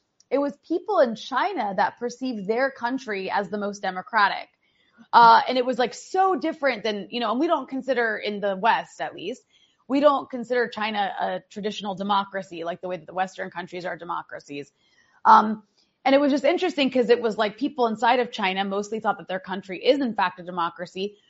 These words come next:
whereas you had the opposite response from many people in countries like the U S and France and all of these Western countries that we consider to be democracies. So can you tell us, I guess, a little bit about what you found interesting,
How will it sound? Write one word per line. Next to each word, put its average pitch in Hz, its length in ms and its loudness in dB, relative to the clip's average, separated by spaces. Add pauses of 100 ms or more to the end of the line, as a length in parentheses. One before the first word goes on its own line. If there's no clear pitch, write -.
(200)
whereas 247 260 8
you 240 80 0
had 226 160 0
the 208 220 2
opposite 240 520 0
response 185 640 -6 (400)
from 247 160 2
many 226 220 0
people 208 320 0
in 202 140 4
countries 208 480 -4
like 190 260 -2
the 180 80 -10
U 175 240 -2
S 240 340 8 (140)
and 185 240 -4
France 254 500 2
and 185 100 -10
all 226 200 2
of 247 80 -2
these 214 180 -8
Western 214 380 -4
countries 185 500 -6 (440)
that 240 120 10
we 208 80 4
consider 214 440 0
to 208 100 -8
be 196 160 -6
democracies. 185 840 -4 (500)
So 294 340 10
can 330 180 2
you 494 160 6
tell 320 200 6
us, 330 120 6
I 294 100 4
guess, 269 200 2
a 240 120 2 (120)
little 247 220 2
bit 247 300 2
about 196 520 4 (200)
what 220 160 0
you 262 220 2
found 285 320 0
interesting, 247 800 -6